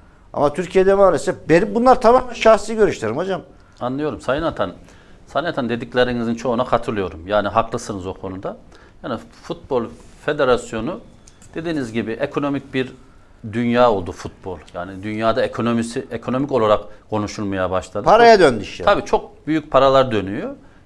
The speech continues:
Speaker 2: Ee, burada tabii ki Süper Lig, Birincilik bunlar anladık. Ama ikincilik ve
Speaker 1: Evet.
Speaker 2: üçüncülükte dediğiniz gibi tesisi olmayan, yemekhanesi olmayan,
Speaker 1: Yok.
Speaker 2: futbolcuların doğru dürüst bir yerde yatıramayan kulüplerimiz
Speaker 1: Evet.
Speaker 2: var. Ee, yani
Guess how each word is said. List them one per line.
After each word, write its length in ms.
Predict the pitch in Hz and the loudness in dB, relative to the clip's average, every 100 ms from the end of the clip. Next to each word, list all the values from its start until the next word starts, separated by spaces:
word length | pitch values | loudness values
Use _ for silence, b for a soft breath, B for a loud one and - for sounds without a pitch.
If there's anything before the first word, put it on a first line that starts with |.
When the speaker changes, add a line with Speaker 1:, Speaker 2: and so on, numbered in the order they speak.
| - | -14
Speaker 2:
Ee, 240 | 147 147 156 | -10 -8 -2
burada 280 | 202 196 | 0 0
tabii 220 | 196 190 165 | 0 -2 -2
ki 80 | |
Süper 460 | 156 - 160 190 175 | -10 -10 -4 -2 -2
Lig, 180 | 151 - | -6 -6
Birincilik 500 | 202 170 147 156 - | -6 -4 -6 -8 -8
bunlar 360 | 190 156 160 - | -2 2 0 0
anladık. 520 | 147 139 135 - - - b b b - | 0 2 2 0 -10 -20 b b b -6
Ama 200 | 185 220 | -2 -2
ikincilik 600 | - - 175 202 180 127 | -4 -10 -6 -4 -6 -4
ve 80 | 120 | -2
Speaker 1:
Evet. 160 | 123 | -2
Speaker 2:
üçüncülükte 480 | 147 170 160 - 113 | -2 -4 -6 -4 -4
dediğiniz 420 | 120 139 170 160 | -4 -4 -4 -4
gibi 200 | 135 107 | -6 -8
tesisi 520 | - 135 147 139 - | -2 0 0 -2 -6
olmayan, 380 | 143 113 110 120 | -4 -4 -4 -6
yemekhanesi 680 | 98 120 151 143 120 113 - | -4 -2 -2 0 0 -2 -4
olmayan, 500 | 110 110 110 104 101 b b | -2 -2 -4 -4 -6 b b
Speaker 1:
Yok. 220 | 98 160 202 | -2 0 0
Speaker 2:
futbolcuların 600 | 175 175 160 156 160 151 | -2 -2 0 4 2 4
doğru 200 | 151 143 | 2 2
dürüst 240 | 139 - | -4 -2
bir 60 | 135 | -2
yerde 200 | 135 139 | 0 2
yatıramayan 600 | 117 117 131 131 127 - | 2 2 -2 0 -4 -4
kulüplerimiz 540 | 117 117 120 131 135 | -10 0 2 2 0
Speaker 1:
Evet. 100 | 117 | 2
Speaker 2:
var. 180 | 95 - b b b b - | 0 0 b b b b -6
Ee, 160 | 123 | -4
yani 220 | 127 185 | 2 4